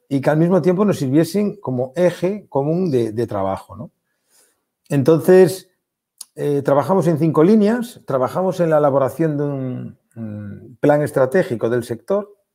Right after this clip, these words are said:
y en estas cinco líneas la primera era abordar todo lo que es la cuestión desde el punto de vista de la normativa laboral.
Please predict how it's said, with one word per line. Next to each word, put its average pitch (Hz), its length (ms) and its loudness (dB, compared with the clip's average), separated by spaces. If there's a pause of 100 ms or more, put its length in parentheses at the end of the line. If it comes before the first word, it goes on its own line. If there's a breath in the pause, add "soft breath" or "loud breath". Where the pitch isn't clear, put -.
(800)
y 156 240 8
en 160 100 4
estas 175 220 2
cinco 190 220 2
líneas 175 320 2
la 151 120 2
primera 156 640 -2
era 147 260 0
abordar 135 680 -2
todo 143 160 -4
lo 139 220 -6
que 131 80 -6
es 135 40 -4
la 139 120 -2
cuestión 131 680 -6
desde 120 280 -6
el 120 40 -6
punto 127 200 -4
de 139 40 -2
vista 139 140 -2
de 147 60 4
la 127 120 0
normativa 120 540 0
laboral. 101 420 -2